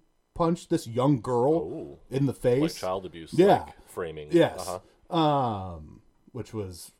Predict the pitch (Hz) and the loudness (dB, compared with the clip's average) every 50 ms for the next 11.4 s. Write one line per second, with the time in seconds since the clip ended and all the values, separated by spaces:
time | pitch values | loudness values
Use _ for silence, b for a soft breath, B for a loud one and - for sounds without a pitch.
0 | _ _ - 98 87 87 82 - _ _ _ _ _ _ _ _ _ _ _ _ | _ _ -20 -18 -16 -16 -18 -20 _ _ _ _ _ _ _ _ _ _ _ _
1 | _ _ - - 123 117 101 - 110 98 98 95 95 90 - - - _ - - | _ _ -10 -8 -8 -8 -6 -8 -8 -8 -8 -10 -12 -12 -14 -18 -20 _ -12 -4
2 | 120 110 104 - - 127 113 110 208 139 147 - - - 127 131 127 - - 120 | -4 -2 -2 -2 0 0 0 0 0 -4 -8 -8 -6 -6 -6 -6 -6 -6 -6 -8
3 | 107 85 71 73 78 87 92 101 104 107 - _ _ _ _ _ _ _ - 131 | -8 -8 -8 -6 -4 -4 -4 -4 -6 -8 -10 _ _ _ _ _ _ _ -4 -2
4 | 135 113 82 73 - - - - - - - - - _ _ _ _ _ _ _ | -2 -2 -2 -6 -14 -20 -16 -14 -14 -14 -14 -16 -20 _ _ _ _ _ _ _
5 | _ _ _ _ _ - 101 - - _ _ _ _ - - - 202 196 170 147 | _ _ _ _ _ -12 -12 -12 -16 _ _ _ _ -10 -4 -2 -2 0 0 -2
6 | 147 - - _ - 147 - - - - - - - 214 208 214 214 220 214 196 | -4 -4 -8 _ -10 -8 -6 -6 -6 -6 -6 -2 0 2 4 4 4 4 4 2
7 | 147 - - - 156 156 165 175 165 151 139 - - _ - - 135 139 156 156 | 0 -2 0 2 2 4 4 4 4 4 4 0 -4 _ -10 -8 -6 -4 -4 -6
8 | - - 196 180 175 175 - 123 - _ 131 127 120 117 - - - b b b | -4 -2 -2 -2 -2 -2 -8 -16 -8 _ -4 -4 -4 -6 -8 -12 -18 b b b
9 | b b _ _ - 147 143 139 - - - 123 117 120 123 123 123 110 120 117 | b b _ _ -2 0 0 0 0 -4 -8 -6 -4 -2 -2 -2 -2 -2 -4 -6
10 | 117 - 123 107 - - - 117 110 104 101 - - 107 101 98 92 85 - 90 | -6 -8 -10 -10 -10 -10 -8 -8 -6 -8 -8 -8 -8 -6 -4 -4 -4 -4 -6 -6
11 | 80 73 - - 71 67 - _ | -8 -10 -16 -18 -20 -20 -20 _